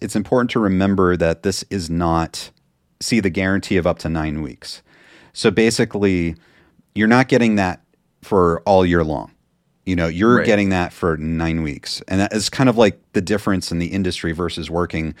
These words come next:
Speaker 1: just a nine-to-five job all year. You're working all year long and you're getting that annual pay. But this is,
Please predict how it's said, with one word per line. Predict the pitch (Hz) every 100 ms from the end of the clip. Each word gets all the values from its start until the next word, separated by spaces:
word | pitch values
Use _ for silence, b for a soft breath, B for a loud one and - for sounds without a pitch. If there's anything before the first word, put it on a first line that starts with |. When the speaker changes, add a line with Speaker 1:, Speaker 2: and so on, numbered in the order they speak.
| B B
Speaker 1:
just | 87 -
a |
nine-to-five | 85 82 80 - 73
job | 73 127 131
all | 113 87
year. | 80 78 78 b
You're | 90
working | 92 95 87 80
all | 92 87
year | 80 76
long | 85 90 78 76 71 b b b
and | 90
you're | 82
getting | 76 87 82
that | 76
annual | 78 76 73 69 69 - _ _
pay. | - 127 87 71 - b b _
But | - 82 _
this | 135 123 80 - - -
is, | - 80 78 76 73 -